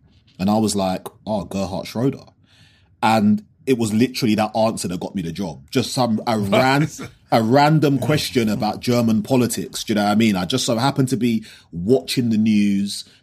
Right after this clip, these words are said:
Speaker 1: that morning when I was putting on my suit, getting ready for the interview. And again, I sort of talk about when luck meets preparation. Do you know what I mean? I was prepared for the question, but it was
Speaker 2: Yeah.
Speaker 1: fortuitous that I had, uh, I had that knowledge inside my brain, man, but I was prepared for it. So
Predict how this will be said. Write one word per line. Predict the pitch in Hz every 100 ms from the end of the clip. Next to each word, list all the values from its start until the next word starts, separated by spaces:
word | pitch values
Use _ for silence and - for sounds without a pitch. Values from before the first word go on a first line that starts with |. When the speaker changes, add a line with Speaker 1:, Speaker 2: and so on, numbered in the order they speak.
| -
Speaker 1:
that | 104
morning | 113 107 98
when | 92
I | 92
was | 92 87
putting | - - 113
on | 98
my | 95
suit, | 92 107 98
getting | 107 82 92
ready | 95
for | 95
the | 87 76
interview. | 92 92 82 90 90 87 - - - - -
And | 117 107
again, | 104 107 110
I | 95
sort | - -
of | -
talk | 101
about | 95 98
when | 95
luck | 98 - -
meets | 95 85
preparation. | 92 90 92 107 110 85 80
Do |
you | 82
know |
what | 92
I |
mean? | 101
I | 92
was | 92
prepared | - - 113 104
for | 104
the | 95
question, | 95 107 - 107 92 90 - -
but | 120 104
it |
was | 101 -
Speaker 2:
Yeah. |
Speaker 1:
fortuitous | 95 87 123 104 - 87 -
that | 85
I | 82 90
had, | 101 - - - -
uh, | 98 98
I | 95
had | 95 101
that | 104 101
knowledge | 104 98 90
inside | 90 98 90
my | 85
brain, | 80 104 107 85
man, | 80
but | 78
I | -
was |
prepared | - 87 110 110
for | - 80
it. | -
So | - 101 95